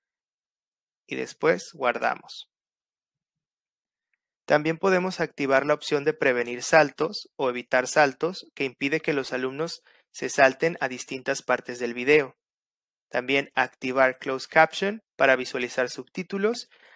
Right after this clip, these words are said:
así como también publicar la asignación directamente en Classroom. Se asigna la actividad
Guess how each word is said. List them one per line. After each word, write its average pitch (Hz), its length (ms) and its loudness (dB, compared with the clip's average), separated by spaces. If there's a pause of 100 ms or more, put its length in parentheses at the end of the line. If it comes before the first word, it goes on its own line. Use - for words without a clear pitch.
así 139 280 -4
como 156 260 -4
también 165 360 -2
publicar 135 500 -2
la 139 100 0
asignación 135 640 -6
directamente 139 960 -4
en 123 200 -6
Classroom. - 500 -4 (3500)
Se - 140 2
asigna 160 360 0
la 185 80 2
actividad 175 580 0